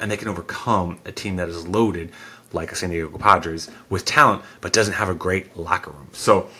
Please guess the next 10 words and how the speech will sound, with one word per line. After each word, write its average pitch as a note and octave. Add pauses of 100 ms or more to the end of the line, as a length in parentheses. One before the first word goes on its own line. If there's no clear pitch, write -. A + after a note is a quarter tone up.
(340)
they A2
are C3
seventy-five A#2+
seventy-eight G2+
on G#2
the G2+
season, F2+
forty-two G2+
and G2
thirty-six F#2